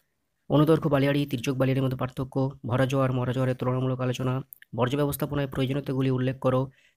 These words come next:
ভাগীরথী হুগলি নদীর জল বিভিন্ন বর্জ্য দ্বারা কীভাবে দূষিত হয়, ভার-, ভারতের অরণ্য সংরক্ষণের তিনটি পদ্ধতি আলোচনা করো, ভারতের রেলপথ সড়কপথে গুরুত্বের তুলনামূলক আলোচনা করো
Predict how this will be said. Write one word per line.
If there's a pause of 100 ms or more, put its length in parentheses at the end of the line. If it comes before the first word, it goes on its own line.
ভাগীরথী
হুগলি
নদীর (580)
জল
বিভিন্ন
বর্জ্য
দ্বারা
কীভাবে
দূষিত
হয়, (400)
ভার-, (100)
ভারতের
অরণ্য
সংরক্ষণের
তিনটি
পদ্ধতি
আলোচনা
করো, (880)
ভারতের
রেলপথ
সড়কপথে
গুরুত্বের
তুলনামূলক
আলোচনা
করো